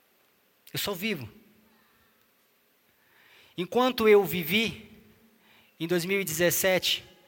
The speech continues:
eu me aproximei do Kagawa, do Vitor. Enquanto eu vivi, a gente se reuniu numa casa,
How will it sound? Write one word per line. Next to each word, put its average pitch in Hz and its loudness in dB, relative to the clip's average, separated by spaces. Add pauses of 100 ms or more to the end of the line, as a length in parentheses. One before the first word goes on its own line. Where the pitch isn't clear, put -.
(360)
eu 156 -8
me 170 -2
aproximei 175 -2 (760)
do 143 -10
Kagawa, 170 2 (540)
do 147 -6
Vitor. 151 -6 (1700)
Enquanto 226 2
eu 214 4
vivi, 180 0 (1500)
a 151 0
gente 185 0
se - -2
reuniu 185 0
numa 170 -2
casa, 170 0